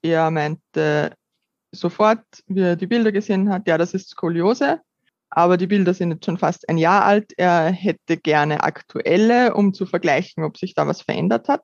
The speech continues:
Es wurde, wurde dann auch gleich ein neues Röntgenbild angefertigt.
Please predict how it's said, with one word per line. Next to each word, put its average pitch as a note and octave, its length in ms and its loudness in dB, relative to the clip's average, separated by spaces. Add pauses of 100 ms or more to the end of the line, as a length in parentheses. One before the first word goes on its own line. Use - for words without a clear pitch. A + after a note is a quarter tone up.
(240)
Es - 160 -20
wurde, D3+ 360 0
wurde E3+ 300 0
dann D3+ 260 -4
auch - 100 -20
gleich D3 400 -2 (520)
ein D3+ 280 0
neues D3+ 300 0
Röntgenbild B3+ 480 -2
angefertigt. G3 1120 0